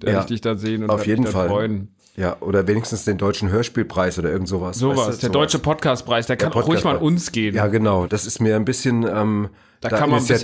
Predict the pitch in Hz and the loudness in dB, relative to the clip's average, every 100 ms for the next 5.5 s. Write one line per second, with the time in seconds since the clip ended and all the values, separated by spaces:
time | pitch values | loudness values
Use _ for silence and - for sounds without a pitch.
0 | - 160 - 95 - - - 92 98 110 | 2 2 2 0 0 0 0 0 -4 -6
1 | - 135 120 131 107 107 117 117 110 107 | -2 0 2 0 0 2 2 2 2 0
2 | - 104 104 151 139 135 - 139 127 113 | -2 0 2 2 2 0 2 2 2 2
3 | 120 135 131 110 123 120 - 120 139 143 | 2 2 0 0 0 0 -4 0 2 2
4 | - 165 170 143 131 110 - - 90 80 | 0 -2 0 0 0 0 -2 -6 -4 -4
5 | 87 - - 107 | -8 -10 -6 -4